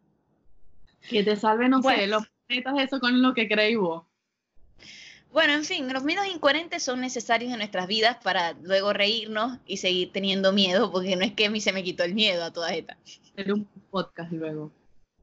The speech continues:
Speaker 2: Exacto, para decirlo en un podcast y tenerlo de material. Pero bueno, ahora vamos a la temática del episodio,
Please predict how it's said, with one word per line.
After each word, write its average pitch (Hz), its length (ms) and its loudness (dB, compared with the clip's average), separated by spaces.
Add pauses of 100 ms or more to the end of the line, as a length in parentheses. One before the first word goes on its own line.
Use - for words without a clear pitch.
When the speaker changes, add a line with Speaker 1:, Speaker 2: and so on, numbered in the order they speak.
(300)
Speaker 2:
Exacto, 185 540 -2
para 175 180 -4
decirlo 180 360 -8
en 196 60 -8
un 196 120 -10
podcast 220 500 -2
y 208 80 -4
tenerlo 180 380 -4
de 180 120 0
material. 165 560 0 (840)
Pero 320 180 6
bueno, 220 420 0
ahora 285 340 2
vamos 330 300 -2
a 302 60 4
la 285 160 4
temática 262 460 -2
del 269 120 2
episodio, 214 680 -4